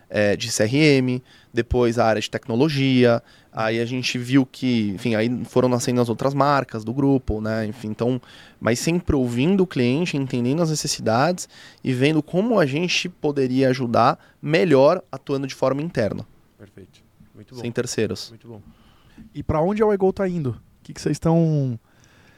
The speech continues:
Speaker 3: vocês tão na melhor época, né? O Gu falou, cara, tão na melhor fase ali de negócio, saíram de uma estagiária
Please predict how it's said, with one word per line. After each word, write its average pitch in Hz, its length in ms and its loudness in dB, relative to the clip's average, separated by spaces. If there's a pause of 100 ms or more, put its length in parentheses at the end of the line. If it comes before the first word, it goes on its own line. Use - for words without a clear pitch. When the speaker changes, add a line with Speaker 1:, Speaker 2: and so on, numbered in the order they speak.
(400)
Speaker 3:
vocês - 200 -12
tão 156 120 -4
na 160 140 0
melhor 156 400 6
época, 175 400 2
né? 160 180 -4
O 165 160 2
Gu 135 180 -2
falou, 135 260 -4
cara, 131 180 -6
tão 127 160 -16
na 131 160 -10
melhor 139 220 0
fase 147 420 -8
ali 139 180 -10
de 135 160 -12
negócio, 135 440 -4
saíram 147 360 -2
de 147 120 -6
uma 156 160 -6
estagiária 135 760 -6